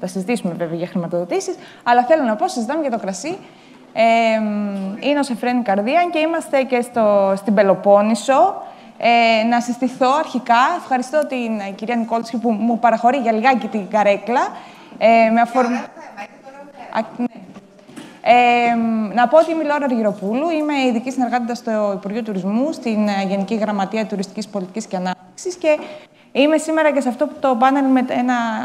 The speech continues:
ακόμη ρόλο που έχω, καθώς, ε, ε, αρθρογραφώ και για το κρασί σε ένα περιοδικό, στο Carpe Vinum Athenea, και έτσι έχω μια ιδιαίτερη αγάπη για τον κλάδο. Ε, βρισκόμαστε στην Πελοπόννησο. Είναι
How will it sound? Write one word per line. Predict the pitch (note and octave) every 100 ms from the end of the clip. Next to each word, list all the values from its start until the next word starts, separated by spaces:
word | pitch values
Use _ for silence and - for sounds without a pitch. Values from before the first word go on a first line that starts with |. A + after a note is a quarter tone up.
| - -
ακόμη | - C4+ C4 B3+
ρόλο | A3+ A3 A3+
που | G#3+
έχω, | A3 A#3 A3+
καθώς, | G#3+ G#3 A#3 A3+ A#3
ε, |
ε, | G#3+ G#3 G3 G3 - G3 F3+ G#3+
αρθρογραφώ | G#3+ A3+ G3+ G#3+ G#3+ C4 A#3+
και | G#3+
για | G3 G3
το | F#3+
κρασί | F#3 F#3 F#3 - A#3 D#4
σε | E4 A3
ένα | G#3 G#3 G3 F#3+ F#3 F#3+
περιοδικό, | F#3 F3+ - B3
στο | B3 A3
Carpe | G#3 F#3 G3+
Vinum | G3 F#3
Athenea, | F#3 F#3 G3 A#3 - - - -
και | C4
έτσι | C4
έχω | C4 B3+ -
μια | -
ιδιαίτερη | A3+ G#3+ A3 G3
αγάπη | F#3+ F#3 F#3+ G#3+ C4+ - - - -
για | F#3 G3+
τον | F#3+ F3
κλάδο. | G3 F#3+ G#3 G#3+ E4 - - - - -
Ε, | - B3+ B3 A#3+
βρισκόμαστε | A3+ A3+ F4+ F#4 F4+ D#4
στην | C#4+ C4 A3+
Πελοπόννησο. | G#3 F#3+ F#3+ G#3+ A#3 B3+ D#4+ F#4+ A4 A3+ -
Είναι | E4 F#4 F#4 D4+ B3+